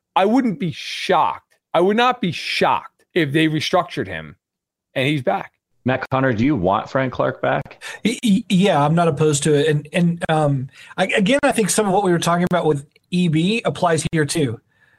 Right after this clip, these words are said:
Speaker 3: That something newer equals something better. But every guy coming through, like, I mean, do you, who do you want? Clowney?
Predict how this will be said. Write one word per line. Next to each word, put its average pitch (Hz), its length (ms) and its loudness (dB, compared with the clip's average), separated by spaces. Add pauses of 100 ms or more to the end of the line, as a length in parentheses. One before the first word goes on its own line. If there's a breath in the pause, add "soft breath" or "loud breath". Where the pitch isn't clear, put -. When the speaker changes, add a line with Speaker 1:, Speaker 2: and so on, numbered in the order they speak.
(100)
Speaker 3:
That 175 120 0
something 175 480 0
newer 160 380 2 (120)
equals 147 300 0
something 135 460 -2 (500)
better. 135 480 -2 (400)
But - 180 -2
every 220 380 2
guy 214 360 0
coming 196 300 -2
through, 175 380 -2
like, 175 300 -4
I - 40 -8
mean, 165 260 -2
do 143 140 -8
you, 190 300 -4
who 180 220 0
do 185 60 4
you 190 100 2
want? 202 260 0
Clowney? 170 460 0